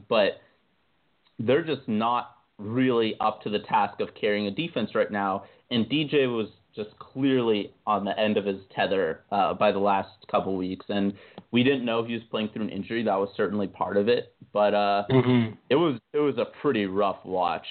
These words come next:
Speaker 1: That Spurs game was cool, um, but that was really it. The last game before that, that was any good was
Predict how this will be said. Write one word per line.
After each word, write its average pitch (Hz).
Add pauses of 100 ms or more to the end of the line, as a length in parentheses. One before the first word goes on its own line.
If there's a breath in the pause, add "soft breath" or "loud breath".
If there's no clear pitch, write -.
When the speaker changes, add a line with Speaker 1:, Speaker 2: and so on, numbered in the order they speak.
Speaker 1:
That 135
Spurs 160
game 175
was 180
cool, 180 (480 soft breath)
um, 101 (280)
but -
that 131
was 120
really 101
it. 87
The 113
last 127
game 170
before 135
that, 117 (100)
that 104
was 104
any 107
good 101
was 95